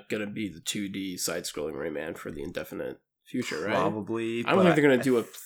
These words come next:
Speaker 1: three D platformer anytime soon.
Speaker 2: I think at this point they need to shake it up if they're gonna do Ra-, new Rayman. I, it, that's a long shot for me. I don't think that's actually gonna happen.
Speaker 1: I can see it happening in the future. I don't think it's this year, though.
Speaker 2: What do you think about Watch Dogs?
Speaker 1: I think it's still early.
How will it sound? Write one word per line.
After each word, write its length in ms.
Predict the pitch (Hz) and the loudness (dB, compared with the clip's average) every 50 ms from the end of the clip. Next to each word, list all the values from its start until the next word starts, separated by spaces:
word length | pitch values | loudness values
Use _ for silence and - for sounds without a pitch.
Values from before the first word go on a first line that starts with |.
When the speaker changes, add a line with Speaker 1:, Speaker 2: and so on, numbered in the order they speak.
| - | -4
Speaker 1:
three 220 | - 120 120 131 131 | -2 2 2 4 4
D 120 | 120 107 | 2 2
platformer 520 | - - 107 104 104 - 113 107 107 107 | 0 0 -2 -4 -4 -6 -6 -6 -4 -2
anytime 320 | 104 101 104 - 104 101 101 | -2 -4 -4 -4 -6 -8 -6
soon. 320 | - 107 101 101 107 113 - | -6 -6 -6 -6 -4 -2 -2
Speaker 2:
I 80 | 117 | -2
think 280 | 110 - - 143 127 127 | -2 0 -2 0 2 2
at 100 | 123 101 | 0 0
this 140 | 95 117 - | 0 -2 -2
point 260 | - - 117 110 101 | -2 -2 -4 -2 -2
they 100 | 107 101 | -2 -4
need 180 | 98 95 95 87 | -4 -4 -4 -6
to 60 | 90 | -4
shake 300 | 87 - - 104 98 90 98 | -4 -4 -2 -2 -4 -2 0
it 60 | 92 | 0
up 200 | 101 110 107 - | 2 2 0 -2
if 100 | 123 120 | -4 -4
they're 120 | 131 127 | -2 -2
gonna 180 | 123 135 135 135 | 0 0 0 0
do 140 | 135 135 135 | -2 -2 0
Ra-, 120 | 139 135 - - | 0 -2 -2 -2
new 260 | - 139 139 143 143 | -4 -4 -4 -4 -4
Rayman. 640 | 139 139 139 139 139 143 143 147 147 147 151 147 - - _ - | -2 -2 -2 -2 -2 -4 -4 -4 -4 -4 -6 -8 -12 -14 _ 2
I, 400 | - 131 131 127 127 123 117 - - - _ - | 4 6 8 8 6 4 2 0 -4 -10 _ -8
it, 220 | 95 - - 127 | -8 -8 4 8
that's 200 | 135 147 143 - | 10 10 10 8
a 60 | 139 | 6
long 240 | 120 104 98 95 92 | 2 2 2 0 0
shot 300 | - - 101 92 92 - | -2 0 0 0 -2 -4
for 100 | - - | -6 -10
me. 160 | 104 95 92 95 | -10 -10 -8 -4
I 60 | 98 | -2
don't 180 | 104 107 98 - | -2 -2 -2 -4
think 140 | - 95 - | -6 -4 -2
that's 200 | 95 90 - 95 | -2 -2 -2 -4
actually 220 | 95 - - 95 | -6 -6 -6 -8
gonna 140 | 90 90 90 | -8 -8 -6
happen. 140 | 95 101 - | 0 4 6
Speaker 1:
I 60 | 202 | 8
can 100 | 240 247 | 8 8
see 120 | 202 226 190 | 10 10 10
it 60 | 165 | 10
happening 300 | 165 156 143 156 143 135 | 10 8 8 8 8 8
in 60 | 127 | 6
the 80 | 117 110 | 4 4
future. 340 | - 135 131 123 135 123 123 | 4 2 4 6 6 6 6
I 40 | 110 | 6
don't 120 | 131 131 123 | 4 2 2
think 120 | 127 113 | 0 -2
it's 120 | 107 - - | -4 -8 -10
this 200 | 107 - - 113 | -12 -12 -10 -10
year, 100 | 107 107 | -10 -8
though. 160 | 110 110 - - - _ _ _ _ _ - - _ _ _ - | -8 -8 -8 -10 -12 _ _ _ _ _ -20 -20 _ _ _ -6
Speaker 2:
What 160 | 107 110 107 | -2 -2 -2
do 60 | 107 | -2
you 60 | 104 | -2
think 160 | - - 104 | -4 -6 -4
about 340 | - 104 98 92 92 90 - - _ _ | -2 0 2 2 2 2 0 -4 _ _
Watch 320 | - 104 98 92 92 - - | -6 -2 -2 0 0 -2 -4
Dogs? 440 | - - - - - - - - _ _ - - - _ _ _ _ _ _ _ _ _ _ _ _ _ - | -6 -6 -8 -8 -10 -12 -14 -16 _ _ -16 -16 -16 _ _ _ _ _ _ _ _ _ _ _ _ _ 2
Speaker 1:
I 40 | |
think 120 | 139 170 175 | 4 6 6
it's 100 | 175 - | 8 8
still 400 | - 190 185 185 180 180 180 170 147 | 8 8 8 8 8 8 8 8 8
early. 340 | 156 151 156 165 160 156 | 10 10 12 10 10 8